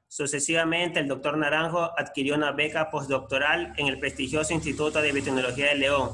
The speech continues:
donde desarrolló conocimientos sobre ingeniería genética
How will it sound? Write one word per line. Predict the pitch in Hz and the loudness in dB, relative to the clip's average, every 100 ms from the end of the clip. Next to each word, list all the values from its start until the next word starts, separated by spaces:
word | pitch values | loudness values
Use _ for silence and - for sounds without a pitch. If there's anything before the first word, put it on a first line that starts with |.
| - - - - | -8 -12 -16 -6
donde | 143 143 | 0 2
desarrolló | 139 - 135 131 131 147 151 | 2 2 2 2 2 2 2
conocimientos | 165 156 156 135 147 151 156 | 2 0 0 0 0 0 -2
sobre | 156 143 135 | 0 2 2
ingeniería | 143 139 135 131 139 | 0 -2 -2 0 0
genética | 147 143 170 175 175 180 | 0 2 0 0 0 0